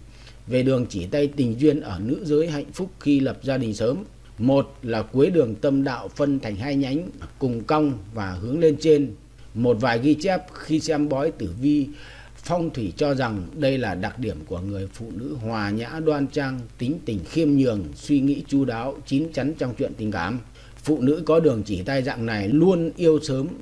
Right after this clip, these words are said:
dễ hạnh phúc trong tình cảm. Dự đoán nếu chọn đúng người, sau khi lập gia đình, biết cân đối hài hòa giữa sự nghiệp và hôn nhân thì gia đình sẽ khá giàu sang và hạnh phúc. Còn nếu vợ chồng có đôi chút xung khắc trong bản mệnh,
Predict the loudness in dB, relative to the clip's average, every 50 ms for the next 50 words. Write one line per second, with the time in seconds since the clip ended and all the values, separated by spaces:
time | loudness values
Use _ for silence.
0 | -8 0 2 4 4 2 0 -6 -8 -12 -14 -10 -10 -10 -8 -4 -4 -4 -4 -2
1 | -6 -6 -8 -6 -6 -6 -6 -6 -8 -12 -14 -12 -10 -10 -10 -10 -8 -8 -8 -6
2 | -4 -2 -2 -2 -2 -2 -2 -2 -4 -4 -4 -6 -6 -6 -6 -2 0 0 0 -2
3 | -2 -8 -12 -16 -20 -20 -20 -14 -6 -2 0 2 2 2 2 2 2 2 2 -2
4 | -4 -4 -2 0 0 2 2 0 0 -2 -4 -10 -16 -20 -20 -20 -20 -20 -20 -20
5 | -20 -20 -16 -8 -2 2 2 2 0 -2 -10 -8 0 2 4 4 4 2 2 0
6 | 0 -2 -2 -4 -10 -12 -14 -18 -20 -20 -18 -12 -6 -2 -2 0 0 0 0 0
7 | 0 0 0 -2 -2 -2 0 0 0 0 0 0 0 0 2 2 0 0 0 -2
8 | -4 -4 -4 -2 2 2 4 4 6 4 4 4 4 2 0 -4 -8 -6 -4 -4
9 | -4 -4 -4 -4 -4 -4 -4 -4 -4 -4 -6 -6 -8 -10 -12 -12 -12 -8 -6 -4
10 | -4 -4 -4 -2 -2 -2 -2 -4 -4 -4 -6 -4 -4 -6 -6 -6 -6 -6 -6 -8
11 | -6 -4 -4 -4 -4 -6 -16 -20 -20 -20 -20 -20 -16 -6 -2 -2 0 0 2 2
12 | 2 2 2 2 0 0 0 0 -2 0 0 0 0 -2 -4 -2 -2 -2 0 2
13 | 4 4 4 4 2 -2 -4 -4 -2 0 0 0 2 0 -4 -6 -6 -6 -4 -2
14 | 0 0 -2 -2 -2 0 0 0 -2 -4